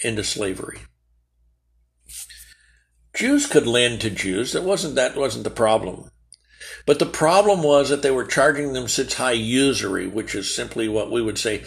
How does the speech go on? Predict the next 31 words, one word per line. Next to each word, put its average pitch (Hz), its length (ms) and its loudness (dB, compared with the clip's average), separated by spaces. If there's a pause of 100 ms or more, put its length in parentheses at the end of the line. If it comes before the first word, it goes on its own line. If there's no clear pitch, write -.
(140)
such - 340 0
high 135 340 2 (160)
interest 120 560 -4
rates, - 720 -8 (960)
and - 180 -14
taking 120 420 0
advantage 101 520 -4
of 95 160 -8
them. - 240 -14 (1300)
Reminds 143 420 4
me 139 120 4
of 131 100 4
a 127 40 4
lady 131 400 6
who 123 180 4
I 120 140 8
knew 127 340 2
and 110 240 -4
tried 127 280 4
to 113 60 4
help 123 240 4
out. 123 240 4
She 127 160 -2
had 123 220 4
no 135 180 4
money. 113 420 2 (580)
She - 140 2
had 151 140 8
only 143 240 6
one 135 400 4
bill, 117 600 4